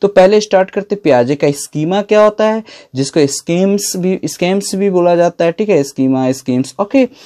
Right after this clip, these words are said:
तो ये सारी चीज़ों को देख, इसमें बोल, कह रहा है, अ, कि ये कह, "The child develop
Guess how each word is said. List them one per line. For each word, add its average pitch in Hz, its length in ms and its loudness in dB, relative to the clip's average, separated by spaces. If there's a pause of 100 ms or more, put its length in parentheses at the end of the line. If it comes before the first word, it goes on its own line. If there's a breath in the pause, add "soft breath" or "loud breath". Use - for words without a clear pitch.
(180 loud breath)
तो 160 60 0
ये 156 60 2
सारी 147 280 2
चीज़ों 135 300 -2
को 131 100 -2
देख, 98 160 -6 (360)
इसमें 247 300 2
बोल, 156 200 2 (100)
कह 131 140 4
रहा 101 160 0
है, 123 220 0
अ, - 40 -14 (120)
कि 156 300 -2
ये 127 320 0
कह, 147 240 4
"The - 240 -2
child 202 600 0
develop 151 440 4